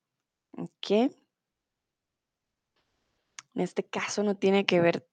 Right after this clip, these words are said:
tanto con la digestión. La digestión ocurre después de la ingesta, ¿vale? De hecho, aquí, aquí mismo, en la misma frase, hay un sinónimo,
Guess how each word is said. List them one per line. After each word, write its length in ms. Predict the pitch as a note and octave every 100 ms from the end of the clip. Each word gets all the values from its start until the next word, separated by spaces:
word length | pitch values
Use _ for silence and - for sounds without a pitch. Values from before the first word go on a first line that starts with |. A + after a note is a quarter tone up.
| -
tanto 400 | E3+ F3+ - F#3+
con 200 | F#3+ F#3
la 140 | E3+
digestión. 760 | E3+ D#3+ D#3+ D#3+ - E3+ F3+ A#3+
La 80 | G3+
digestión 500 | F3+ F3+ - F3+ G3+
ocurre 540 | G#3+ C4 C#4 B3 B3+
después 580 | A#3 F#3+ - G3 G3 G3+
de 80 | G#3
la 120 | F#3
ingesta, 600 | F3 D3 E3+ - - - _ _
¿vale? 480 | - D#3 D#3 E3+ D#4 _ _ _ _ _ _ _ - - _ _ _ _ _ _ _ _ _ _ _ _ _ _
De 200 | - F3+
hecho, 180 | F3 G3+
aquí, 500 | G3 A3+ A#3 A#3+ - _ _ -
aquí 380 | A#3 A#3 D#4 D#4+
mismo, 500 | D4+ C#4+ C#4+ D4 -
en 160 | A3 G3+ G3
la 140 | G3 G3
misma 460 | A3+ C#4 D4 C#4+
frase, 640 | C#4 B3 A#3+ A#3+ G#3 A3+ -
hay 260 | - F#3+ G3+
un 120 | G#3+
sinónimo, 600 | G#3 G#3 G3+ F3+ E3 -